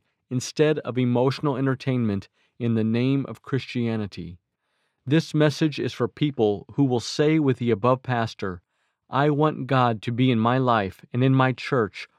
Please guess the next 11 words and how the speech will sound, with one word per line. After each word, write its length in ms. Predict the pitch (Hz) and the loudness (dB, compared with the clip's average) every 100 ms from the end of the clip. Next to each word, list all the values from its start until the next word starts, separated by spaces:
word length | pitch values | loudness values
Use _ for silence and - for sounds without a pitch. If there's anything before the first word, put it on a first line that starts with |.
| _ | _
whatever 540 | 123 117 - 135 139 | 0 0 0 0 2
the 140 | 139 143 | 2 -2
cost." 540 | - 101 85 - - _ _ _ _ _ _ _ _ _ _ _ _ - | 0 -2 -2 -12 -20 _ _ _ _ _ _ _ _ _ _ _ _ -6
Megachurches 920 | 123 127 151 165 131 139 - 135 127 | 0 4 4 2 2 0 2 -2 -2
are 160 | - 117 | -2 -4
a 80 | 110 | -4
sign 520 | - - 123 139 139 | -4 0 2 2 0
of 80 | 107 | 0
the 100 | 110 | 0
last 500 | 104 107 120 131 - | 2 2 2 -2 -4
days. 600 | 117 104 98 95 - - | 0 0 -2 -6 -14 -20